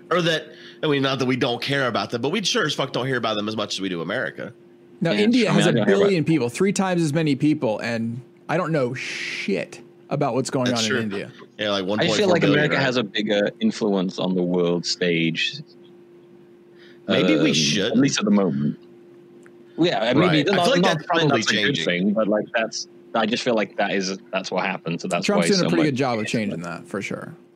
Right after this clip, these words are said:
Speaker 2: Like,
Speaker 3: <laughs>
Speaker 2: when it comes to doing a good job of things,
Speaker 3: I was,
Speaker 2: I feel
Speaker 3: 'cause
Speaker 2: like he's
Speaker 3: I,
Speaker 2: doing a
Speaker 3: I
Speaker 2: pretty good job <laughs> there.
Speaker 3: because I was always, like, I, I don't, 'cause I, I, I was like, "Is he gonna get in again?" Because I know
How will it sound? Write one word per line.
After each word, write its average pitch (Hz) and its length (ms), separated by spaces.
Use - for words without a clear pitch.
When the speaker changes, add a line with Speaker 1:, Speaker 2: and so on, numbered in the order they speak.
Speaker 2:
Like, 113 220
Speaker 3:
<laughs> - 1900
Speaker 2:
when 165 120
it 180 100
comes 196 340
to 170 240
doing 156 240
a 147 60
good 139 180
job 131 280
of 127 80
things, 107 460
Speaker 3:
I 156 80
was, 160 180
Speaker 2:
I - 40
feel 180 120
Speaker 3:
'cause - 80
Speaker 2:
like 180 100
he's 170 100
Speaker 3:
I, - 60
Speaker 2:
doing 160 120
a 131 40
Speaker 3:
I - 60
Speaker 2:
pretty 143 180
good 135 120
job 202 360
<laughs> - 0
there. - 560
Speaker 3:
because 160 240
I 175 120
was 185 180
always, 170 520
like, 143 240
I, 156 180
I 151 100
don't, 170 200
'cause 156 120
I, 165 240
I, 160 120
I - 20
was 165 160
like, 147 260
"Is 160 140
he 226 80
gonna 220 200
get 220 140
in 202 140
again?" 190 340
Because 156 280
I 147 80
know 170 440